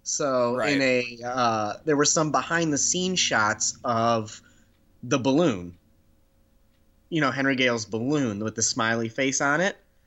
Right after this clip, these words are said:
Speaker 2: Right.
Speaker 1: So we see these shots, we hear his story,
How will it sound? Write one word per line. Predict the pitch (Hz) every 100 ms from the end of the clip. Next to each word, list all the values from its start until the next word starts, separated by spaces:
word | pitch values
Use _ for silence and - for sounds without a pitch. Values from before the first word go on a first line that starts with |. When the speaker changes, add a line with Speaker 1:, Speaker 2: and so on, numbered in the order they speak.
| -
Speaker 2:
Right. | 131 120 120 - _
Speaker 1:
So | - - 175 151 143 135 -
we | 165 143
see | - 196 190
these | 196
shots, | - 165 147 143 - 127
we | 120
hear | - 156
his | 143 135
story, | - 170 175 151 110 110 104